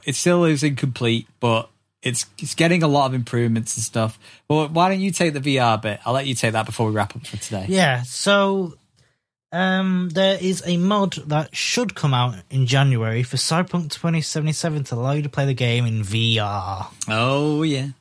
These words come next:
Speaker 2: Ha.
Speaker 1: Oh, yeah.
Speaker 2: I, I mean, I saw this and I was like, "I've got an Oculus, does that work?"
Speaker 1: It, it does.
Speaker 2: So this guy, this, this, this same modder has done, um, V R mods for G T A five and Red Dead Redemption two.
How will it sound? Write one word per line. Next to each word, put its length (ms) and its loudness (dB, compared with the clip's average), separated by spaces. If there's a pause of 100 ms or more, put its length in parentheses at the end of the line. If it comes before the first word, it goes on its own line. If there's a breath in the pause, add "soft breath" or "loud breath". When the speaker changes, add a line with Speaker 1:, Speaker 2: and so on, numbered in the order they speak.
(160)
Speaker 2:
Ha. 800 4 (480 loud breath)
Speaker 1:
Oh, 420 2
yeah. 260 -2 (220)
Speaker 2:
I, 540 -4
I 80 -2
mean, 160 -2
I 80 -2
saw 320 -4
this 220 -2
and 60 -2
I 40 0
was 100 -2
like, 340 -2
"I've 180 4
got 200 4
an 80 4
Oculus, 540 2
does 180 2
that 200 4
work?" 500 0 (720)
Speaker 1:
It, 140 0 (200)
it 220 -4
does. 260 -2
Speaker 2:
So 220 -4
this 160 0
guy, 300 4
this, 240 -6
this, 260 -4
this 200 -4
same 440 2
modder 320 4
has 200 0
done, 540 0
um, 720 2 (640)
V 260 0
R 120 6
mods 300 4
for 80 0
G 180 4
T 140 2
A 100 6
five 460 4
and 120 0
Red 140 2
Dead 160 0
Redemption 400 0
two. 340 0